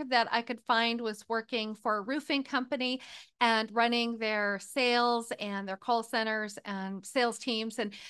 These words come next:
just teaching people how to run a successful roofing company. And I did that for a while. Uh, when my husband and I decided we'd like to have children, I left the roofing company. Um,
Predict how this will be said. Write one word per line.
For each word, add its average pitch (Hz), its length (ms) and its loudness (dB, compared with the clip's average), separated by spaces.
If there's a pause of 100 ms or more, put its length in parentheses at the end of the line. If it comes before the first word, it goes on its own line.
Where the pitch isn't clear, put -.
just 285 200 -2
teaching 285 360 0
people 247 340 -2
how 233 240 4
to 226 140 0
run 220 500 2
a 202 100 -2
successful 208 600 -4
roofing 208 340 -6
company. 185 480 -8 (380)
And 254 360 6
I 269 120 2
did 330 200 -6
that 370 200 4
for 339 140 2
a 339 60 4
while. 254 560 6
Uh, 226 380 2
when 247 460 0
my 226 100 0
husband 262 380 -4
and 269 120 0
I 247 120 4
decided 240 520 2
we'd 233 180 -4
like 220 220 -2
to 269 60 -2
have 240 240 -2
children, 262 540 0 (400)
I 233 100 4
left 262 300 2
the 277 80 -4
roofing 247 380 -4
company. 220 640 -4
Um, 208 420 -4